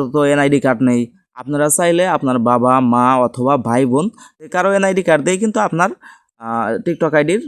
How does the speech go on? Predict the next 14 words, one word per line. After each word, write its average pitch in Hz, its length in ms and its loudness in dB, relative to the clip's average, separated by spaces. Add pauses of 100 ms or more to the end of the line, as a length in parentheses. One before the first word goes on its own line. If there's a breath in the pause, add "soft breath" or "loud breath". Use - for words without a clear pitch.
date 131 180 0
of 127 100 0
বার্থটা 127 260 2
চেঞ্জ 147 280 0
করতে 165 220 -2
পারবেন। 110 280 0
সে - 160 -8 (140)
যে 135 100 -2
কোনো 151 140 -2
একটা 156 220 -2
এনআইডি 160 320 0
কার্ড 135 200 0
দিলেই 135 240 2
হবে। 131 280 2